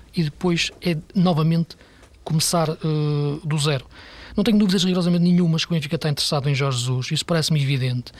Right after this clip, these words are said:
e também mais evidente ainda que Jorge Jesus está interessado no Benfica. E não vem mal ao mundo por isso.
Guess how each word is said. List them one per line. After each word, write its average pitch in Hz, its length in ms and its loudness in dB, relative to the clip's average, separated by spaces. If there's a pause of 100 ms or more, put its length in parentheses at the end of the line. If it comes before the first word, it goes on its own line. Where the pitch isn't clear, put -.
(260)
e 156 80 -2
também 160 240 2
mais 160 260 2
evidente 143 440 0
ainda 143 180 2
que - 100 -8
Jorge 143 180 0
Jesus 139 140 -2
está 160 120 -2
interessado 139 320 0
no 139 80 2
Benfica. 127 500 -6 (500)
E 202 60 0
não 175 100 4
vem 170 120 2
mal 170 200 4
ao 170 80 2
mundo 165 220 2
por 170 140 -2
isso. - 320 -4